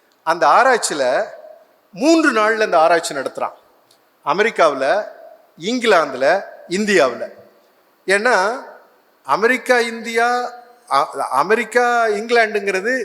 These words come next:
இன்னொரு திசையில ஜனநாயகத்திற்கு தலைமை தாங்குது. இந்தியா என்பது வேற ஒரு ஜனநாயகத்துக்கு தலைமை தாங்குது. அப்ப இந்த மூன்று நாட்டையும் சர்வே பண்றான்.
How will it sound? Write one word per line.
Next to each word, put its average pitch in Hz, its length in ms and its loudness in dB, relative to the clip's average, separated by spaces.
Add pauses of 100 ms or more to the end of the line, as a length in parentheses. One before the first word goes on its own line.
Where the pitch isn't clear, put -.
இன்னொரு 240 540 -2
திசையில 214 500 0 (160)
ஜனநாயகத்திற்கு 202 720 -2
தலைமை 185 300 0
தாங்குது. 147 380 -2 (580)
இந்தியா 285 500 -2
என்பது 233 420 -2
வேற 262 300 4
ஒரு 226 260 2
ஜனநாயகத்துக்கு 196 720 -2
தலைமை 175 320 0
தாங்குது. 139 400 -2 (800)
அப்ப 233 580 2
இந்த 220 140 0
மூன்று 302 380 2
நாட்டையும் 233 400 -2
சர்வே 180 340 0
பண்றான். 135 400 -8